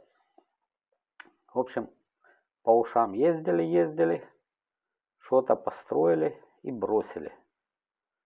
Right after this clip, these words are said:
Кто бросил, что бросил, чьей оно собственности, да уже и не важно. Главное, что вот забор стоит, и за забором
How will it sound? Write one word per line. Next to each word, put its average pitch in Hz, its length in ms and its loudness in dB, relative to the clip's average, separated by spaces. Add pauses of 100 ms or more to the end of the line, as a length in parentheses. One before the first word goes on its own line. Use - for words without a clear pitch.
(340)
Кто 202 180 2
бросил, 160 500 -2
что - 260 2
бросил, 139 520 0
чьей 165 340 0
оно 147 180 -4
собственности, - 840 -4 (1400)
да 180 80 -2
уже 160 260 -2
и - 20 -4
не 113 120 -6
важно. 82 360 -4
Главное, 156 440 6
что - 180 -4
вот 127 160 2
забор 170 360 2
стоит, - 460 -8 (1080)
и 147 80 -2
за 139 180 4
забором 127 580 6